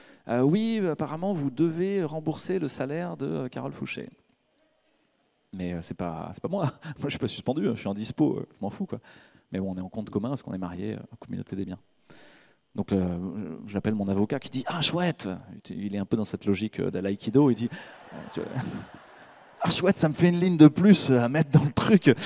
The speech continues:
harcèlement sur Louis Fouché, euh, machin, euh. » Ouais, enfin bon, euh, là, tout de suite, comment on fait ? Ah, ça, je sais pas. Euh, bon, bah, c'est pas grave. On va vivre avec du cash.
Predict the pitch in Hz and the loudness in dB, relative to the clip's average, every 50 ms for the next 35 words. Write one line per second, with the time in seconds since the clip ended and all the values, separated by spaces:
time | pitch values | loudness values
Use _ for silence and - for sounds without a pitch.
0 | - - - - 143 - - 175 139 151 160 180 185 - - 139 135 131 131 135 | -8 -8 -6 -4 -2 0 2 2 2 2 2 2 2 4 6 6 6 6 6 4
1 | 127 - 135 123 - - 175 165 170 170 160 143 127 120 117 113 110 117 123 117 | 4 2 -2 -4 -4 -2 -2 -2 -2 -2 -2 -2 -2 -2 -2 -2 -2 -2 -4 -4
2 | - - - 156 117 90 76 55 - - - - - - - 117 135 139 - - | -6 -8 -10 -10 -8 -8 -8 -8 -10 -12 -14 -18 -18 -8 -2 0 0 0 0 0
3 | 104 113 127 262 117 101 95 98 107 107 - - - - 147 - - 117 113 110 | -2 0 0 0 -2 -4 -2 -2 -4 -4 -4 -6 -8 -8 -6 -4 -4 -4 -4 -4
4 | 107 - - - - 110 120 - 147 143 135 127 120 - 117 - 117 - - - | -6 -6 -6 -6 -6 -6 -8 -8 -10 -12 -10 -10 -8 -6 -6 -6 -6 -6 -10 -16
5 | - - - - - - _ - - 113 110 107 107 104 101 101 98 95 - - | -20 -20 -20 -20 -20 -20 _ -8 -4 -2 0 0 0 0 0 -2 -6 -8 -10 -16
6 | - - - _ _ _ _ _ _ _ - 107 147 220 208 120 95 90 - - | -20 -20 -20 _ _ _ _ _ _ _ -12 -8 -6 -4 -2 -2 -2 -4 -6 -8
7 | - 107 107 135 160 202 196 147 101 95 107 - _ _ _ _ _ _ _ _ | -6 -6 -4 -4 -4 -4 -4 -6 -6 -8 -10 -16 _ _ _ _ _ _ _ _
8 | _ _ _ _ - - 107 107 101 104 104 98 95 92 92 92 110 117 - 208 | _ _ _ _ -6 -2 0 2 2 2 0 -2 -2 -4 -4 -4 -4 -4 -2 -2
9 | 226 - - - - | -4 -4 -6 -8 -12